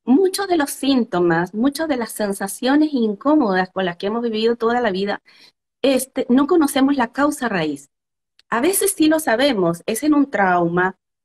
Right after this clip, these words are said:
este, en un choque, una pérdida, algo importante, pero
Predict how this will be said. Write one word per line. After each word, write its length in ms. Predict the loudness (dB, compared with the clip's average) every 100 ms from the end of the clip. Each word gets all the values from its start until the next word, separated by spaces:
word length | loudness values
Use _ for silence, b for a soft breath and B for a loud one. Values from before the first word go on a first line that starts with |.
| _ _ _ -12
este, 380 | -10 -10 -6 -2
en 80 | 0
un 160 | 0
choque, 560 | -2 -2 -2 -2 -2 0
una 260 | 0 -2
pérdida, 640 | 0 0 0 0 2 2 0
algo 180 | -2
importante, 680 | -4 -4 -6 -2 -2 -2 -6 -12 B B B -2
pero 380 | 0 2 -2